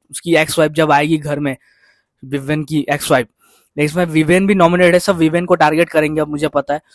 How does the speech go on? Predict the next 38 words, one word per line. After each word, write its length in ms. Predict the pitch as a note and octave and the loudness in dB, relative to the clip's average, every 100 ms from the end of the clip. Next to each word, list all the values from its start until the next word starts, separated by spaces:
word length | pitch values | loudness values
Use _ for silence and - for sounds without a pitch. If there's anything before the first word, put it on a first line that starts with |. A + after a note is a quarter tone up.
| _ _ _ _ | _ _ _ _
आज 180 | E3+ F#3+ | -2 0
के 80 | A3 | 0
एपिसोड 320 | G#3+ G#3 A3 | 0 4 4
में 180 | A3+ F3+ | 2 0
गनु 220 | E3 F#3 | 0 2
रत्ना 280 | G3 G3+ G#3 | 0 0 -2
का 120 | G3+ | 2
वही 260 | E3+ E3+ G3 | 2 2 0
दिखा, 280 | D#3 E3 | -4 -2
just, 500 | D3+ D3 D3+ D#3 - | -4 -2 -4 -4 -8
है 160 | D3 D#3 | _ -6
ना, 100 | E3+ | -2
मुंबई 320 | D#3+ D3+ D#3 | -2 0 0
में 120 | D#3+ | 0
राज 220 | D3+ D3 - | 2 0 0
करता 240 | D3+ D3+ | -4 -2
हूँ, 80 | D3 | -2
ये 140 | C#3+ | 0
वो 160 | D3 D3+ | 2 0
ज्यादा। 280 | C#3 C#3+ D#3+ _ - _ _ _ C#3+ | 0 -2 -4 _ -20 _ _ _ -2
बाकी 320 | D3+ - A3 | -2 -2 -2
मुस्कान 500 | E3 D#3+ - G3+ A3+ | 0 0 0 2 4
जो 100 | A3 | 4
है 220 | F3 A#3 - | 4 0 -4
वो 80 | D#3 | -4
कुछ 180 | F3+ F3 | -2 -2
काम 280 | E3+ E3 E3+ | 0 -2 -2
की 120 | G3 | -2
नहीं 220 | F3+ D#3 | 0 -2
है, 100 | F#3+ - _ _ _ _ _ _ _ - - | -4 -10 _ _ _ _ _ _ _ -12 -4
है 60 | |
ना। 260 | F#3 D#3+ - - | -2 -2 -6 -10
मुस्कान 560 | C#3 - E3+ F3+ G3+ G3+ _ _ - | -8 -4 -2 0 -2 -8 _ _ 0
चुम 240 | G3 F#3+ | 2 4
दरंग 320 | E3 E3 G#3 A3+ _ _ _ _ _ _ _ _ _ _ _ - | 2 2 -2 -6 _ _ _ _ _ _ _ _ _ _ _ -4
कुछ 160 | F#3 | -2
करनी 340 | - F3+ G3 G#3+ | 2 2 2 0
रहे। 300 | E3+ C#3 | 0 -4